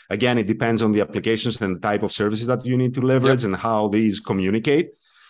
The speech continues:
Speaker 1: Uh, but a, a very, very common thing, however, that we do notice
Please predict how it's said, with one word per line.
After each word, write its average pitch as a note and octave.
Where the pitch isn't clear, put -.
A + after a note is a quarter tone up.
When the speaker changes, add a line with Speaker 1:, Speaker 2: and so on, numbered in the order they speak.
Speaker 1:
Uh, A2
but C3
a, C3
a B2+
very, C3+
very D3+
common D3+
thing, E3
however, E3
that D#3+
we D#3+
do D#3
notice D#3+